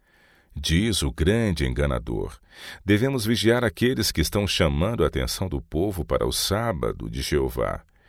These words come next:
Eles levarão muitos a ver as exigências da lei de Deus, e a mesma luz que revela o verdadeiro sábado,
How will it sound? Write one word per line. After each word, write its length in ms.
Eles 240
levarão 360
muitos 460
a 80
ver 260
as 120
exigências 720
da 120
lei 220
de 120
Deus, 520
e 100
a 60
mesma 320
luz 280
que 200
revela 520
o 60
verdadeiro 580
sábado, 640